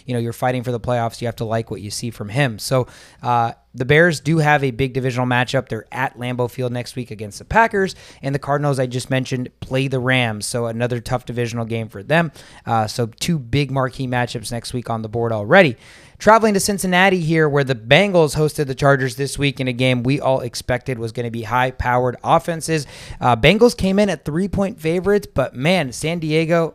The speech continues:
or should I say L A, actually came to play. <laughs> Chargers take this one forty-one twenty-two final. They covered the three-point dog spread. The over fifty and a half was an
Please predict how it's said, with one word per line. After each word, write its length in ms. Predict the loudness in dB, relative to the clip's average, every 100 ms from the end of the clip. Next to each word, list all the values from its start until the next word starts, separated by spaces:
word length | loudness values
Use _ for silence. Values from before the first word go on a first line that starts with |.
| _
or 60 | -6
should 180 | -2 -2
I 40 |
say 240 | 0 -2
L 260 | 0 2 4
A, 160 | 4 2
actually 380 | -2 -2 -6
came 280 | -4 -2 0
to 120 | -2
play. 320 | 4 6 6 4
<laughs> 60 | -6 -20 -20 -20 _ _ _
Chargers 420 | 4 4 4 -2
take 180 | 0 0
this 160 | 0 0
one 140 | -2
forty-one 720 | -2 0 0 2 2 2 0
twenty-two 520 | -2 -2 -2 -2 -2 -2
final. 380 | 2 2 2
They 140 | 0 0
covered 280 | 0 0 -2
the 60 |
three-point 480 | -2 -2 -2 -2 -2
dog 240 | -2 -2 -4
spread. 300 | -2 -2 -2
The 140 | 0
over 260 | 2 2 -2
fifty 320 | -4 -6 -6
and 80 | -4
a 60 |
half 280 | 0 -2 -2
was 140 | -4
an 80 | -6